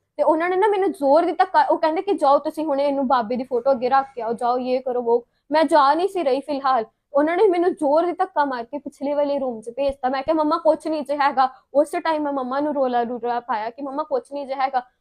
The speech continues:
ਹਲੇ ਅਸੀਂ ਬਾਹਰ ਆਏ ਹਾਂ, ਪਤਾ ਨਹੀਂ ਲੱਗਾ ਕਿੱਥੇ ਚਲੇ ਗਏ ਸਾਰੇ। ਸੀ ਸੀ ਟੀ ਵੀ ਕੈਮਰਾਸ ਵਗੈਰਾ ਵੀ ਚੈੱਕ ਕੀਤੇ ਦੇ ਆ ਪੁਲਿਸ ਨੇ। ਤੇ ਮੇਰੇ ਕੋਲ ਇਹੀ,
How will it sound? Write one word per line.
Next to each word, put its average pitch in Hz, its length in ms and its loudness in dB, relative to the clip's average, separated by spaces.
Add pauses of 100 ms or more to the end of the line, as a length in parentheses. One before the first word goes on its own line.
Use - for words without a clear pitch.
(160)
ਹਲੇ 302 140 4
ਅਸੀਂ 311 160 -4
ਬਾਹਰ 269 220 2
ਆਏ 277 220 0
ਹਾਂ, 285 120 0
ਪਤਾ 262 280 -6
ਨਹੀਂ 302 140 -4
ਲੱਗਾ 277 220 -2
ਕਿੱਥੇ 277 300 -8
ਚਲੇ 262 200 -12
ਗਏ 262 100 -10
ਸਾਰੇ। 254 260 -8
ਸੀ 262 160 -14
ਸੀ 240 140 -20
ਟੀ 254 140 -10
ਵੀ 254 140 -6
ਕੈਮਰਾਸ 233 400 -4 (100)
ਵਗੈਰਾ 233 300 -6
ਵੀ 269 100 -6
ਚੈੱਕ 233 420 -6
ਕੀਤੇ 247 260 -6
ਦੇ 240 120 0
ਆ 269 40 0
ਪੁਲਿਸ 262 380 -8
ਨੇ। 277 100 -2 (360)
ਤੇ 294 60 -6
ਮੇਰੇ 285 200 0
ਕੋਲ 294 140 4
ਇਹੀ, 285 340 -4